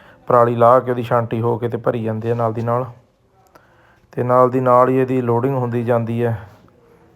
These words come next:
ਤੇ ਸਿੱਧਾ ਸਟੋਰ 'ਚ ਜਾ ਕੇ ਗੱਟਾ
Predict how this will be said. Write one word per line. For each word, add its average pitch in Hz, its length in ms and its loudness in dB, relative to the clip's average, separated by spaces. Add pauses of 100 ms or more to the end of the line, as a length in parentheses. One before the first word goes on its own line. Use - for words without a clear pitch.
(120)
ਤੇ 117 140 -2
ਸਿੱਧਾ 117 360 2
ਸਟੋਰ 117 340 -2
'ਚ 110 120 -10
ਜਾ 110 240 0
ਕੇ 107 420 -4 (800)
ਗੱਟਾ 110 360 -10